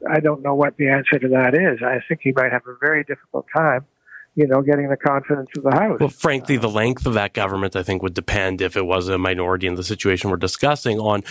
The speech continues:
Speaker 2: the leadership, uh, the leadership process that the Liberals would undertake. If, uh, Justin Trudeau were to remain as leader, uh, we'd probably be looking at an election very quickly. If they were to select a new leader and have,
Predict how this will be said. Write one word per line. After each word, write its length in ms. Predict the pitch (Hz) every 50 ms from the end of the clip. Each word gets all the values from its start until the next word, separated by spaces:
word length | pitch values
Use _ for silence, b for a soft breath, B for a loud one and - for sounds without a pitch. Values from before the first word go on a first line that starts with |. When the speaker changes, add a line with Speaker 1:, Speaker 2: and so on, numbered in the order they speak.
| B B 117 B
Speaker 2:
the 420 | 120 110 107 101 98 98 104 - - -
leadership, 760 | 123 117 123 135 127 135 131 - - - 123 110 110 - - -
uh, 340 | - 110 104 101 98 101 107
the 120 | 101 101 101
leadership 380 | 110 127 127 123 - 127 -
process 480 | - - 110 104 95 - 117 101 90 -
that 260 | - 104 95 92 -
the 80 | - 107
Liberals 400 | 95 101 98 95 101 98 92 92
would 120 | 98 92 92
undertake. 680 | 90 92 90 92 95 92 - - 107 90 87 - -
If, 160 | 95 87 -
uh, 140 | 98 90 90
Justin 300 | 92 101 95 - - 98
Trudeau 220 | - 104 95 95 92
were 140 | 90 92
to 120 | 87 - 98
remain 340 | 90 90 92 92 98 101 104
as 140 | 104 95
leader, 300 | 101 98 95 95 101 95 B B B B 127 B
uh, 140 | 110 98 92
we'd 160 | 90 95 90
probably 260 | - 98 92 90 92 90
be 120 | 87 92
looking 260 | 87 92 - - 98
at 140 | 92 87 87
an 80 | 92 90
election 360 | 90 90 87 - - 104 92
very 200 | - 92 90 87
quickly. 420 | - - 101 95 - - 92 90
If 100 | 87 87 -
they 100 | 98 92
were 100 | 92 92
to 80 | 90 90
select 360 | - - 101 92 92 - -
a 40 | 92
new 180 | 92 95 98
leader 340 | 98 95 95 92 92 98 95
and 100 | 92 85
have, 260 | 87 90 87 87 -